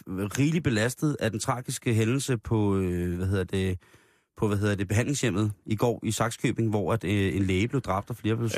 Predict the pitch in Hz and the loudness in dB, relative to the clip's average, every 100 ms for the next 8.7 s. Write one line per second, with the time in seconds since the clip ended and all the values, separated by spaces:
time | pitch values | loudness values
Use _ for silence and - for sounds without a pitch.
0 | 113 95 117 - - 120 120 110 101 101 | 2 2 0 -4 -4 -2 0 0 -2 -6
1 | - 113 113 104 101 101 98 92 98 87 | -4 2 4 4 2 2 2 2 0 0
2 | - - 78 107 104 104 98 101 101 90 | -4 -6 -4 0 2 2 2 2 2 0
3 | 139 135 165 160 147 139 127 131 120 117 | 0 0 0 0 2 0 0 0 0 0
4 | 135 123 117 110 113 135 120 113 104 131 | 2 0 0 0 2 2 4 2 2 0
5 | 127 120 113 139 127 113 123 127 117 107 | 0 0 0 -2 0 2 2 0 -4 -2
6 | 117 117 117 113 120 127 113 107 117 120 | -2 0 2 2 2 -2 -2 0 2 0
7 | - 117 110 117 113 107 123 156 120 - | 2 0 2 2 2 2 2 2 0 0
8 | 110 107 110 120 117 104 | -2 0 -2 0 0 0